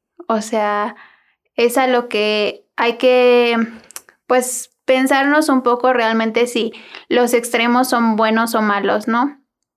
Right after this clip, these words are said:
Porque sí, o sea, hay que decir la, las cosas. Muchas veces un pensamiento extremista logra grandes resultados,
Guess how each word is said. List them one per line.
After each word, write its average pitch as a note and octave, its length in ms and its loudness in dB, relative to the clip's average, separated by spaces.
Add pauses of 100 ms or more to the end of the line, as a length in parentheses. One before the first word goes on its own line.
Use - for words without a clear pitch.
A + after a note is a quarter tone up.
(320)
Porque C4 320 2
sí, E4 260 4
o C#4+ 100 4
sea, B3+ 220 2
hay B3 120 2
que C4+ 120 0
decir C4 300 2
la, A#3 240 0
las G#3+ 260 0
cosas. G#3 360 -2 (300)
Muchas B3+ 360 0
veces B3 320 2
un A#3+ 160 0
pensamiento A3+ 600 0
extremista A#3 800 -2
logra A3 520 2
grandes G#3 500 -2
resultados, A#3+ 720 0